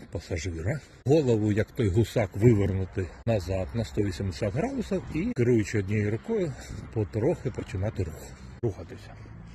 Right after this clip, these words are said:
Ну, був такий досвід, що міг рухатися заднім ходом по одній з центральних вулиць міста Ірпінь,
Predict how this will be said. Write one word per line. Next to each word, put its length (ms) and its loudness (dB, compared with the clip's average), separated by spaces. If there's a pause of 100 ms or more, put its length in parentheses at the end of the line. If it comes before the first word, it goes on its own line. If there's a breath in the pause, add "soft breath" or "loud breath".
Ну, 80 0
був 220 -2
такий 240 -2
досвід, 520 -4
що 580 -2
міг 420 4
рухатися 640 0
заднім 320 2
ходом 340 2
по 120 0
одній 260 2
з 100 -8
центральних 520 0
вулиць 420 0
міста 340 -2
Ірпінь, 460 2